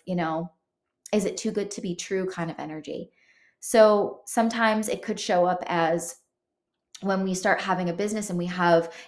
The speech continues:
employees, uh, maybe trying to make, you know, things cheaper for them, or, like, way too cheaper where you actually lose out. Maybe you're paying them so much because,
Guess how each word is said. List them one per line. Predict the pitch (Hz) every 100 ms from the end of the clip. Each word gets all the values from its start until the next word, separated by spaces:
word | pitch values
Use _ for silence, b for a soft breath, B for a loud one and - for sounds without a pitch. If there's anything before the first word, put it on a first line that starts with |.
| B
employees, | 185 175 208 254 220 170 170 - B B B B -
uh, | 202 190 185 - - -
maybe | 196 196 208 202
trying | 214 190
to | 190 208
make, | 190 185 180 - _ _ _ - -
you | 185
know, | 175 165 165 - _ -
things | - 202 185
cheaper | - 254 208
for | 170 156
them, | 139 131 - 165 - -
or, | 190
like, | 190 185
way | 185 190 262 262
too | 254 208
cheaper | 190 185
where | 170 175
you | 175 240 277
actually | 156 165 - 165 160
lose | 160 160 -
out. | 143 151 175
Maybe | 180
you're | 180 175
paying | - 214 226 254 202
them | 170
so | 170 - 202 208
much | 190 214 - -
because, | 170 175 160 156